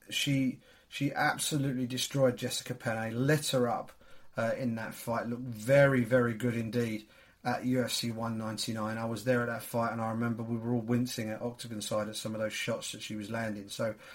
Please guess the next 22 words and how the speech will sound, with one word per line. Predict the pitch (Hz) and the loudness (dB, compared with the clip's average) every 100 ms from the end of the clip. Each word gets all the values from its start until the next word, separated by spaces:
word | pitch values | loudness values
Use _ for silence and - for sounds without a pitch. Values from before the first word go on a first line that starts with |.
| - - _ | -20 -20 _
I | 135 | -2
don't | 120 165 185 - | 6 8 8 4
think | 160 151 | 2 2
that, | 139 127 | 0 0
uh, | 143 123 | 0 0
JoJo | 117 139 131 127 123 | 4 6 6 4 4
Calderwood | 135 127 117 117 | 4 6 4 0
is | 104 | 0
gonna | 120 | 0
have | 110 123 | 2 0
this | 117 - | 0 -2
all | 131 | 0
her | 120 117 | 2 2
own | 117 117 | 2 2
way. | 117 | 0
She's | 110 135 | -2 -2
gonna | 127 156 | 2 0
have | 147 | 2
to | 131 | 2
weather | 127 135 120 | 6 6 6
a | |
storm. | - - 143 120 101 | 0 2 4 4 0